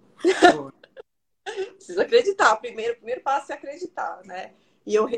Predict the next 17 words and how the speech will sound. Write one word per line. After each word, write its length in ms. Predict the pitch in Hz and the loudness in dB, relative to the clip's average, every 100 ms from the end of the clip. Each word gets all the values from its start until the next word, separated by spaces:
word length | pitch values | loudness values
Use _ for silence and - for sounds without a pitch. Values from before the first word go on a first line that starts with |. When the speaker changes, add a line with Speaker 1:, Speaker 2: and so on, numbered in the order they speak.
| - | -4
Speaker 2:
e 100 | 214 | -4
eu 100 | - | -2
compro 360 | 302 233 262 254 | -2 -4 -4 -10
briga. 440 | 294 185 - - - _ _ | -10 -10 -12 -14 -14 _ _
Porque, 160 | - | -8
assim, 140 | 262 269 | -4 -2
a 60 | |
partir 220 | 262 254 320 | -2 -4 -4
do 80 | |
momento 260 | 320 285 285 | -6 -8 -10
que 80 | 269 | -8
você 300 | 269 269 254 | -8 -2 -2
tá, 760 | 254 240 226 220 208 202 190 208 - _ _ _ _ _ _ - _ _ _ _ | 2 2 2 0 -2 -4 -6 -10 -18 _ _ _ _ _ _ -20 _ _ _ _
você 260 | - 196 247 | -8 0 2
tem 180 | 269 247 | 2 -4
um 40 | |
histórico, 920 | 247 - - 233 233 202 202 - - | -6 -12 0 4 4 2 -8 -14 -14